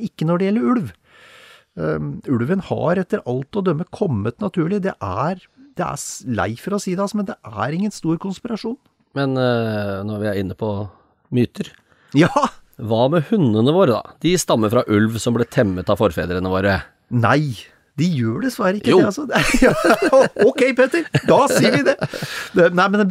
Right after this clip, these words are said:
Speaker 1: er, det er, det er også en sånn myte da, som moderne D N A-forskning har drept. Ehm, fordi f-,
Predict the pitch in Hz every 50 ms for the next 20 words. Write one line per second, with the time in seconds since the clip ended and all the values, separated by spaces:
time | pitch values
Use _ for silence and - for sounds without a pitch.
0 | 196 175 160 143 156 151 170 185 151 123 127 151 196 202 143 - - 202 196 147
1 | 139 151 160 151 120 98 - - 160 180 143 117 139 139 135 131 135 131 123 107
2 | 95 95 95 113 123 127 120 113 113 113 113 101 90 - - 104 - - - 127
3 | 123 113 113 113 110 - _ - - 104 120 143 - - - - _ - - _
4 | _ _ _ _ _ _ _ _ - - 131 120 123 123 123 117 113 113 110 104
5 | 101 98 - _ - - - - - - - - _ _ _ _ - 240 226 127
6 | 127 131 139 131 135 - -